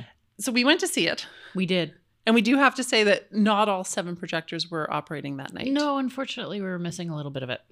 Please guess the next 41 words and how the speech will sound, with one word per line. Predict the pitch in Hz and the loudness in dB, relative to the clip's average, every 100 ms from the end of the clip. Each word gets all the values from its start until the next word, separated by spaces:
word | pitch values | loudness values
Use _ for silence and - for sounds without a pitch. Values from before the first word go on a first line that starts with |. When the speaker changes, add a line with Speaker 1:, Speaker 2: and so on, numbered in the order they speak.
| - - | -20 -2
Speaker 1:
But | 262 | 6
we | 330 | 6
didn't | 302 262 | 6 6
know | 226 | 6
we | 285 403 | 6 6
were | 220 | 4
missing | 170 170 - 185 | 2 0 -4 -4
it | 277 - - - 302 | -4 -6 -12 -14 -12
<laughs> | - - - | -14 -14 10
until | - 233 - - 269 240 | 10 10 2 6 8 12
after | 240 269 233 | 12 12 2
the | 196 202 | -2 2
fact. | 240 226 - | 6 6 4
Speaker 2:
We | 294 | 2
were | 330 | 2
suitably | 311 - 359 285 247 196 | 2 2 2 4 6 8
in | 185 | 8
awe. | 180 185 160 - _ - 190 | 6 2 -4 -10 _ -12 -2
Speaker 1:
We | 240 | 0
were. | 175 - 277 330 - - | 4 4 2 -2 -10 -2
Speaker 2:
One | 262 | 0
thing | 294 339 | 2 2
that | 285 - _ - | 2 0 _ -6
we | 208 | -4
should | 185 185 | -2 0
mention, | 190 202 208 | 2 2 0
though, | 165 139 151 | -2 -4 -4
was | 170 170 | -4 -4
that | 170 - | -6 -4
that | 147 - | -4 -2
first | 202 208 - | -4 -6 -6
project | 175 123 117 135 - | -6 -4 -6 -10 -4
in | |
Speaker 1:
Mm-hmm. | 165 190 | 0 2
Speaker 2:
twenty | 208 | 0
seventeen | 175 147 - 160 | -2 -8 -8 -8
was | 151 | -8
called | - 151 151 | -8 -10 0
Painted | 214 247 294 277 | 2 2 -2 -4
in | 240 | -4
Light. | 180 175 - - | -4 -6 -10 -20